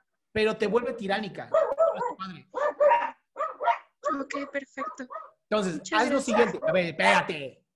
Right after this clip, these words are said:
Speaker 1: Espérese. Jacqueline, espérate, ven acá. ¿A dónde vas?
Speaker 2: <laughs> Sí.
Speaker 1: Espérame. Te tengo una solución. Si las cosas no están tal cual tú quieres,
Speaker 2: Ajá.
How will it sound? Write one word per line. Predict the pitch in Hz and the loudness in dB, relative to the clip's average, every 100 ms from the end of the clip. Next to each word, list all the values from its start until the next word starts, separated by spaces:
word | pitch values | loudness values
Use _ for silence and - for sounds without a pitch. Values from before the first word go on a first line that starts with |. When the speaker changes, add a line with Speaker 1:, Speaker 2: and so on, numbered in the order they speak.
| _ _ _ _ _ _ _ | _ _ _ _ _ _ _
Speaker 1:
Espérese. | - - 156 - - _ _ _ _ | -2 0 0 -8 -16 _ _ _ _
Jacqueline, | 143 135 190 151 | -14 -4 -4 -4
espérate, | 120 202 151 - | -8 -10 -12 -12
ven | 190 | -12
acá. | 160 - _ _ _ _ _ _ _ _ _ _ | -12 -14 _ _ _ _ _ _ _ _ _ _
¿A | 196 | 0
dónde | 285 247 | 2 2
vas? | 156 - - _ _ _ _ _ _ _ - | 0 -4 -16 _ _ _ _ _ _ _ -12
Speaker 2:
<laughs> | 262 320 | -8 -4
Sí. | - 302 285 - - - - _ _ _ _ | -2 -4 -6 -10 -16 -16 -20 _ _ _ _
Speaker 1:
Espérame. | 180 170 123 - _ _ _ _ _ _ _ _ _ _ _ | -2 -2 -4 -12 _ _ _ _ _ _ _ _ _ _ _
Te | - | -4
tengo | 208 254 262 | 0 -2 0
una | 262 254 247 254 254 - - - - - - _ _ _ - - - - | 0 0 -2 -2 -4 -4 -4 -4 -6 -8 -8 _ _ _ -4 -2 -2 -2
solución. | 208 196 - 202 117 - _ _ _ _ _ _ _ _ _ - - - - | 0 -2 -2 -2 -2 -10 _ _ _ _ _ _ _ _ _ -20 -8 -6 -6
Si | 240 | -4
las | 254 233 | -2 -2
cosas | - 285 311 302 | 0 2 4 2
no | 262 | 0
están | 254 269 262 | 0 -2 -2
tal | 214 180 175 | 0 0 -2
cual | 214 220 214 | 0 0 0
tú | 226 | -6
quieres, | - 190 190 302 320 - _ _ _ _ _ _ | -4 -2 -2 -6 -8 -18 _ _ _ _ _ _
Speaker 2:
Ajá. | 269 151 | -8 -6